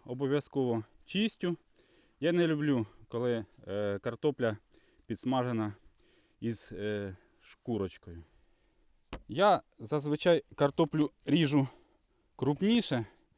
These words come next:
ніж на фрі. А-ля по-селянськи, бо мені так більше подобається. Але для цього рецепту підходить, ну, любий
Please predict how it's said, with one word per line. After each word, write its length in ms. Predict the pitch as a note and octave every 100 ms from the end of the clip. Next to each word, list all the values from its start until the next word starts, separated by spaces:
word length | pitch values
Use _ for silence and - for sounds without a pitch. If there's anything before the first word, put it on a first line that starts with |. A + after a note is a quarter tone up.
| _ -
ніж 240 | B2 C3+
на 120 | C3+
фрі. 320 | C3 B2+ A2 F#2+ _ - _ _ - - _ _
А-ля 420 | - C3 F3 D#3 - -
по-селянськи, 720 | D#3 - E3+ F#3 F3 - B2+
бо 120 | C3+
мені 340 | D#3+ F3 F3 - -
так 240 | C#3+ C#3 - - - - - -
більше 320 | D3 - C3+
подобається. 800 | B2+ C#3 G#3+ E3 C3+ A#2+ B2 G2+ - - - - -
Але 340 | B2 G3 E3+ - -
для 180 | B2 E3
цього 420 | F3+ E3 D#3+ -
рецепту 600 | B2 D#3 A3 G#3+ - D3 B2 _ _ - -
підходить, 640 | C#3+ - - D#3 D3+ - - _
ну, 300 | D3 D#3 A2+ - _ _ _ _ -
любий 460 | C3 E3 D3 C3+ G2+